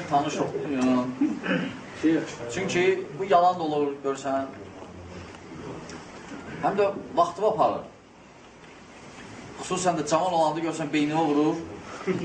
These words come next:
Speaker 1: Çox şeylərdən sən mane olur. İbadətə də təsir eləyir. Ona görə bu tanışlıqdır, zaddır, belə şeylərdən çəkinin, qardaşlar. Bunun faydası yoxdur.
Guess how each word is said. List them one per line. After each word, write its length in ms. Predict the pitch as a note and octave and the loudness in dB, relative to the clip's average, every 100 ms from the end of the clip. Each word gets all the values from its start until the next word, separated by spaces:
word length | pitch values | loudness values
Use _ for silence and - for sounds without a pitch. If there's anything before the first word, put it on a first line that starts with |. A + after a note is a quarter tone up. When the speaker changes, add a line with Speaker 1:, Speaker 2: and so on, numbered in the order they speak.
| B3 B3+ B3 - | -4 -2 0 2
Speaker 1:
Çox 200 | F#3+ - | 2 2
şeylərdən 400 | F3+ E3 E3 F3+ | 4 4 4 2
sən 380 | F3 E3 F3+ D#3+ | 2 2 2 2
mane 240 | D3+ E3 | 4 4
olur. 260 | F#3 C#3 - - - - C#4 | 2 0 -2 -10 -18 -12 0
İbadətə 440 | D#4 - G3+ G3+ | 4 4 2 -4
də 120 | G3 | -2
təsir 340 | F3 - G3 F#3+ | 2 2 2 -6
eləyir. 240 | C3 - - - - - - - - - - - - - - | -8 -10 -14 -18 -20 -20 -20 -20 -20 -18 -18 -18 -16 -12 -4
Ona 160 | E3+ | 0
görə 140 | G3+ F3+ | 2 2
bu 80 | D#3 | 0
tanışlıqdır, 640 | E3 E3 - F#3 E3 D3+ | 2 2 2 -4 -2 0
zaddır, 380 | B2+ D3+ - B2 | 2 2 0 -4
belə 140 | C3+ - | -2 -2
şeylərdən 380 | - C3+ C#3+ C#3 | -2 -4 -4 -4
çəkinin, 260 | C3+ C3 A#2 | -4 -4 -4
qardaşlar. 380 | F2 F2 - | -4 -4 -6
Bunun 100 | C3 | -4
faydası 380 | C#3 B2+ A#2+ - | 0 0 0 -6
yoxdur. 300 | G2 - G#2+ | -6 -8 -12